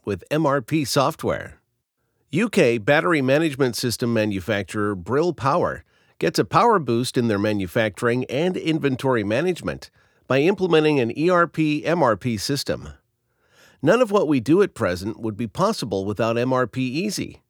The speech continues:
says Stuart Grondel, Strategy and Operations Manager. Sustainability and efficiency are written into the company. Brill Power is an Oxford-based manufacturing company that produces intelligent battery management systems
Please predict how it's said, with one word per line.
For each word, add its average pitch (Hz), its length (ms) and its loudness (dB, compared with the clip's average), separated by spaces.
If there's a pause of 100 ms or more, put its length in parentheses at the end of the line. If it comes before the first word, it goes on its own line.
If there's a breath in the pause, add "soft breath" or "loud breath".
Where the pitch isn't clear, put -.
says 95 300 -4
Stuart 110 380 -4
Grondel, 101 640 -4
Strategy 107 580 -2
and 90 100 -2
Operations 92 640 -4
Manager. 117 500 -2 (840 soft breath)
Sustainability 185 1080 2
and - 120 -6
efficiency 80 760 -2 (180)
are 104 140 -2
written 147 320 0
into 160 220 0
the 95 120 -2
company. 131 560 -2 (680)
Brill 190 240 4
Power 147 400 4
is 120 220 -2
an 120 100 2
Oxford-based 127 800 0
manufacturing 110 720 0
company 80 380 -6
that 85 180 -10
produces 127 500 -4
intelligent 123 640 -2
battery 117 380 -2
management 135 500 -2
systems - 580 -10